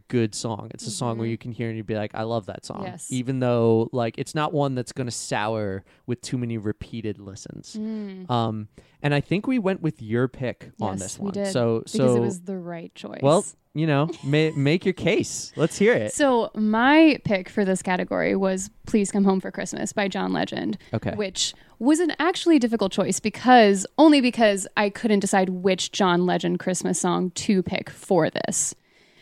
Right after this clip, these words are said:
Speaker 2: John Legend's recently released Christmas album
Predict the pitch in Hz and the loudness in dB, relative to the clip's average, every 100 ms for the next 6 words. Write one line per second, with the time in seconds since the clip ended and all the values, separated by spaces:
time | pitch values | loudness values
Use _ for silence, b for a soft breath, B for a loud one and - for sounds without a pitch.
0 | b - 226 247 247 233 220 196 - - | b 2 6 6 6 6 6 2 -4 -6
1 | 208 240 247 226 208 196 190 185 - _ | -2 0 -2 -4 -2 0 0 -2 -6 _
2 | 208 196 180 180 - - - 190 196 185 | -4 -2 -2 -2 -6 -8 -6 -2 -2 -2
3 | 180 190 190 | -2 -2 -4